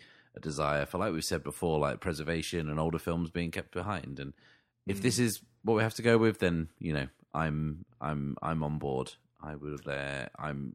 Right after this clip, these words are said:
Speaker 1: put me in, put me in queue. It is launching in U K and Europe. I believe it's, like, months after the U S release.
Speaker 2: Mm.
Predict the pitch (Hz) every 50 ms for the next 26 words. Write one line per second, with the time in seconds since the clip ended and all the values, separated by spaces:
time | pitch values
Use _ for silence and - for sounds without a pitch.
0 | 50 - - - 95 110 107 101 98 95 95 82 87 117 95 95 90 90 - 98
1 | 90 87 92 101 107 98 - - 104 117 113 95 98 107 104 107 101 90 - 104
2 | 92 92 80 82 90 90 90 87 87 - - - - - - _ _ _ _ _
3 | - - 87 90 95 87 - 95 92 87 87 85 82 82 90 87 85 80 - -
4 | - - - 82 - 87 87 87 87 85 80 87 - - - - - 76 80 80
5 | - - _ - 90 87 87 90 80 71 - - - 95 98 98 - - 113 107
6 | 87 104 107 101 101 110 113 113 113 - - - 113 113 120 123 - - - -
7 | - - 127 120 117 107 104 101 101 101